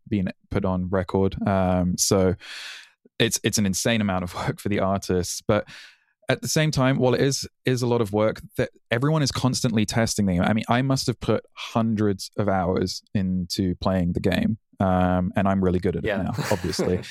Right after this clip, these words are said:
Speaker 1: <laughs> Um, so, um, but th-, the reason we all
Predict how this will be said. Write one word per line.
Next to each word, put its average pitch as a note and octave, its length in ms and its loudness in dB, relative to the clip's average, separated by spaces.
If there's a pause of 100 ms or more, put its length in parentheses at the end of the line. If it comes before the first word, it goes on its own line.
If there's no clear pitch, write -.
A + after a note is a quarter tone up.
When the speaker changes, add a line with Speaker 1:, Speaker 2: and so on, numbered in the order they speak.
(120)
Speaker 1:
<laughs> A2+ 400 2
Um, C#3+ 240 2
so, C3 320 0 (600)
um, A2+ 680 -2 (280)
but C3 220 0 (460)
th-, - 140 -8
the C3+ 200 -2
reason C#3+ 420 0
we C3 120 2
all B2 440 2